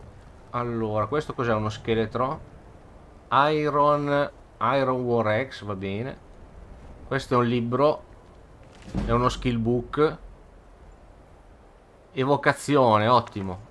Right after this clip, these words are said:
Ok. Baule. Granato, un lingotto di qualche tipo, oro, una gemma e un anello. Ok.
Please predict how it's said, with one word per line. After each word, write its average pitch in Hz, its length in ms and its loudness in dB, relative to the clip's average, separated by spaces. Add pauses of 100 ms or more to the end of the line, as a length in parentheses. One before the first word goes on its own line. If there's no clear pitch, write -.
(120)
Ok. 123 800 -4 (2750)
Baule. 151 840 4 (1600)
Granato, 143 960 4
un 131 140 4
lingotto 127 460 4
di 120 120 0
qualche 127 360 2
tipo, 151 720 2 (100)
oro, 147 680 8 (540)
una 123 220 0
gemma 147 680 4 (420)
e 139 80 0
un 135 100 4
anello. 104 520 0
Ok. 104 460 -2